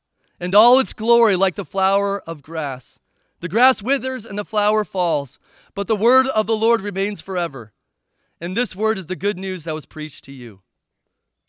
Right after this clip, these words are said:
What we are saying is what Peter says right here, that all flesh is perishable seed.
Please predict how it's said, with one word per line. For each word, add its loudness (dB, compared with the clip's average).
What -6
we -4
are 2
saying -6
is -10
what -8
Peter -8
says -10
right -6
here, -14
that -6
all -2
flesh -8
is -18
perishable -4
seed. -14